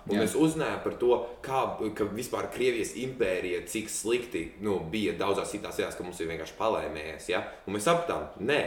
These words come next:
Speaker 1: mēs esam Latvijas valsts, mēs gribam brīvību, mēs gribam autonomitāti no
Speaker 2: Mhm.
Speaker 1: Krievijas impērijas. Un tur arī tā atšķirība. Kamēr dzīve ir laba, kamēr mēs n-, nezinām vai ignorējam faktus,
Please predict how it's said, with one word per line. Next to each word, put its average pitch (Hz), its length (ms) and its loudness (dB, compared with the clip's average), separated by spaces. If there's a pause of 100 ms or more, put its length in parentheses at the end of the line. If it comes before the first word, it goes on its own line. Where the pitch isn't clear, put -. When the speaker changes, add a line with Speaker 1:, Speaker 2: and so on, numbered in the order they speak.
(340)
Speaker 1:
mēs 123 280 0
esam 101 140 0
Latvijas - 280 0
valsts, 92 240 0
mēs 110 320 2
gribam 123 380 0 (920)
brīvību, 131 400 2
mēs 101 160 -2
gribam 127 240 0
autonomitāti 82 640 -2
no 95 220 0
Speaker 2:
Mhm. 120 280 -4
Speaker 1:
Krievijas 110 380 0
impērijas. 87 460 -2 (600)
Un 117 280 4 (240)
tur 135 180 8
arī 139 140 8
tā 127 180 0
atšķirība. 78 400 0 (420)
Kamēr 139 380 2
dzīve 113 280 0
ir 90 120 2
laba, 87 380 2 (240)
kamēr 139 420 2
mēs 107 380 0 (120)
n-, 101 300 -6
nezinām 104 480 0 (100)
vai 104 280 2 (100)
ignorējam 95 640 0
faktus, - 560 -4